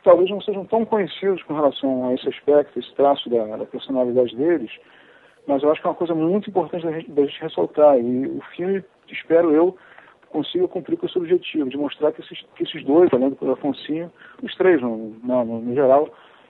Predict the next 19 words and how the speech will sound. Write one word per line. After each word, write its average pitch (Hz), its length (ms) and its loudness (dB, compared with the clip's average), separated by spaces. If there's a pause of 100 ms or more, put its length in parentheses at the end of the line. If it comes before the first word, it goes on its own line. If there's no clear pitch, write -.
eram 143 180 -2
caras 160 260 0
profundamente 180 680 -2
solidários 147 460 4
com 143 160 2
a, 123 80 0
com - 160 -4
a 123 40 2
própria 143 220 -4
categoria. 135 640 -2 (600)
É, 127 540 0 (180)
muito 160 440 -4
dessa 147 240 0
rebeldia 143 640 0
deles 139 260 -2
que - 100 -20
se - 60 -8
acusava 131 420 0
de, 117 380 -6